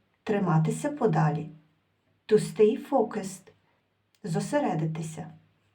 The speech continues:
To stay informed, бути в курсі. To stay put, залишись на місці або замри.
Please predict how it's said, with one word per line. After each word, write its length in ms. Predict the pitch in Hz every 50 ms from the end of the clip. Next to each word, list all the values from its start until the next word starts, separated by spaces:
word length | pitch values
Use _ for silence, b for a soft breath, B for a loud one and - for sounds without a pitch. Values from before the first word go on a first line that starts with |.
| _ _ _ _ _ _ _ _ _ -
To 100 | - 214
stay 560 | 165 - - - - 185 220 - - 285 294
informed, 600 | - - - - 208 180 170 165 175 175 156 160 - - b b b b b b b b b -
бути 320 | - 165 180 165 160 - -
в 140 | - - -
курсі. 560 | - - 165 160 156 - - - - 156 - - - - _ _ _ _ _ _ _ _ _ _ _ _ _ _ -
To 100 | - 202
stay 500 | - - - - 240 277 330 - - -
put, 300 | 254 226 214 208 - - - _ _ _ _ _ _ _ _
залишись 840 | - 165 190 196 190 190 - - - 214 220 240 - - - - -
на 100 | 240 277
місці 640 | 277 254 208 170 156 - - - - 175 170 - - - _ _ _ _ _
або 280 | - 190 170 175 180 180
замри. 500 | - 254 269 277 247 233 - - - -